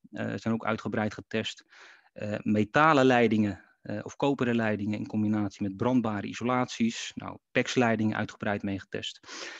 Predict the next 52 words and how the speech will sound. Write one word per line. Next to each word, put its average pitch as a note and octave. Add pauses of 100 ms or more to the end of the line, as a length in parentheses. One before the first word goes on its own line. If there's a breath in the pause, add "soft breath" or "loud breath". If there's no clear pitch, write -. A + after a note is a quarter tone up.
(240 loud breath)
En G#2+
heel B2+
veel C#3
van A#2+
deze A#2
oplossingen B2+
zijn A#2
dus G#2+
ook G#2+
uncapped, C3
uncapped, A2
oftewel G#2
geventileerd G#2
getest. -
En A2
dat G#2
heb A#2
je G#2+
nodig C3+
op A2+
het A#2
moment A2+
dat A2+
je A2
dus, G#2 (120)
eh, G#2
geventileerde G2
systemen, A2 (520 loud breath)
eh, G#2+ (120)
tegenkomt G#2+
in G#2+
de G2+
praktijk. A#2+
Dan G2+
moet A2
je C3
dus A#2+
een A2+
product G#2+
nemen G2+
wat -
daarvoor A2
getest A#2+
is. A#2+
En A2+
dat A#2
is A#2+
dus A2+
de, G#2
de G#2+
Multicolor G#2+
Slim. -